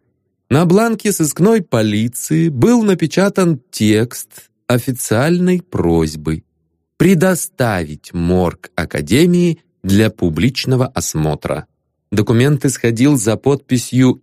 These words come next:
И О начальника сыскной полиции, естественно. Подпись сфабриковали грубо и нагло – даже близко не похоже на росчерк Ванзарова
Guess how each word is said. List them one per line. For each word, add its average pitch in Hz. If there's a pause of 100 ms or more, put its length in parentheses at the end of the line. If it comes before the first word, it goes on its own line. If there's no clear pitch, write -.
(140)
И 135 (120)
О 135
начальника 127
сыскной 98
полиции, 80
естественно. - (560)
Подпись 175 (120)
сфабриковали 127
грубо 131
и 101
нагло – 71 (260)
даже 113
близко 95
не 107
похоже 95
на 92
росчерк -
Ванзарова 82